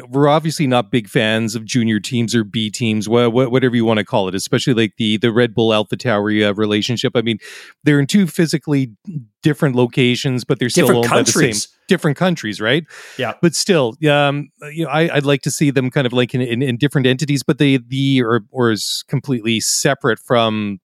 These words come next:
Speaker 1: from the, the, the Red Bull umbrella, right? But the, the only question that I have is that would Honda be able to do a better job now in the twenty twenties than they did almost twenty years ago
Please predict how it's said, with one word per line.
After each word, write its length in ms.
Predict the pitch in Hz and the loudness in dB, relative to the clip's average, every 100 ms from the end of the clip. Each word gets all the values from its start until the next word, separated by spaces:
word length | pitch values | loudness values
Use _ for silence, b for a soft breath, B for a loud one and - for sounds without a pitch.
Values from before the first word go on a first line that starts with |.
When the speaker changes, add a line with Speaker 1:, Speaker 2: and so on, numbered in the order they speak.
| _ | _
Speaker 1:
from 240 | 123 113 | -4 0
the, 140 | 110 | 0
the, 160 | 104 117 | 0 0
the 100 | 107 | 0
Red 260 | 101 120 107 | 0 0 0
Bull 420 | 110 107 107 95 - | 2 2 0 -4 -8
umbrella, 580 | 123 104 110 107 98 85 | -6 -2 0 0 -2 -4
right? 320 | 98 117 143 B B B - | -4 -4 -6 B B B -4
But 120 | 156 | -2
the, 220 | 147 139 | 2 0
the 140 | 131 143 | 2 2
only 180 | 208 254 | 2 0
question 500 | - 196 180 - 139 | 0 -2 0 -2 0
that 160 | 120 | 0
I 220 | 107 131 135 | 0 0 0
have 600 | 120 127 92 85 95 _ B B B - | 0 -2 -2 -6 -14 _ B B B -2
is 420 | 123 123 117 - | 2 2 2 0
that 300 | 123 117 - | 0 0 -4
would 420 | 139 113 127 156 | -14 -4 2 2
Honda 500 | 139 - 175 180 196 | 0 -2 0 2 2
be 280 | 143 151 143 | 0 0 -2
able 180 | 139 143 | 0 -2
to 140 | - | -4
do 240 | 131 127 131 | -2 0 0
a 100 | 117 | -2
better 380 | 110 131 135 117 | 0 2 2 0
job 400 | 107 127 120 110 | 2 2 2 0
now 560 | 110 120 110 95 110 | -2 0 0 0 -2
in 120 | 123 | -4
the 80 | 113 | -6
twenty 440 | - - 127 117 101 | -4 -4 -4 -4 -12
twenties 640 | - 131 135 - 95 - | -4 -2 -2 -4 -8 -8
than 100 | 113 | -4
they 140 | 110 | -4
did 260 | 107 127 143 | 0 2 2
almost 320 | 131 113 101 | 2 -2 -6
twenty 240 | - 135 107 | -6 -6 -2
years 340 | 110 185 180 | 2 2 4
ago 380 | 147 104 92 | 0 0 -2